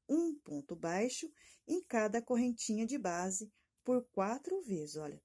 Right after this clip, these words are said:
três, quatro, certo? Chegamos na nossa quinta correntinha, você vai trabalhar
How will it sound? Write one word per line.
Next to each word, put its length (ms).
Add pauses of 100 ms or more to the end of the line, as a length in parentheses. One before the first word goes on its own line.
três, 760 (1900)
quatro, 600 (420)
certo? 640 (260)
Chegamos 520
na 140
nossa 320
quinta 440
correntinha, 800 (240)
você 240
vai 180
trabalhar 600